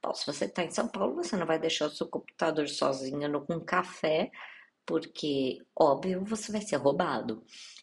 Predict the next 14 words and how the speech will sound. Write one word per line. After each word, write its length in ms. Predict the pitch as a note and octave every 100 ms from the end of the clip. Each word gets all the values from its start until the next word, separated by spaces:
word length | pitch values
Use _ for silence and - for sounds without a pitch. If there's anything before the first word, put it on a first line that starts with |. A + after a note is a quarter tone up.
| -
E 180 | E3 D#3
o 80 | D#3
segundo 440 | - G3 C3 D3+
motivo 580 | F3 F3 - D#3+ D#3+ A3+
é: 220 | G3+ B2+
se 160 | - -
você 220 | E3+ C#3+
não 180 | C#3 -
for 120 | D3
roubado, 600 | F3 F#3 E3+ D#3+ D#3+ -
podem 400 | - D#3+ F#3 F#3 -
roubar 580 | - G#3 G#3 E3+ - - -
as 200 | G3+ G#3
informações 1000 | G3+ - G3+ A3+ - F3+ E3 G3+ -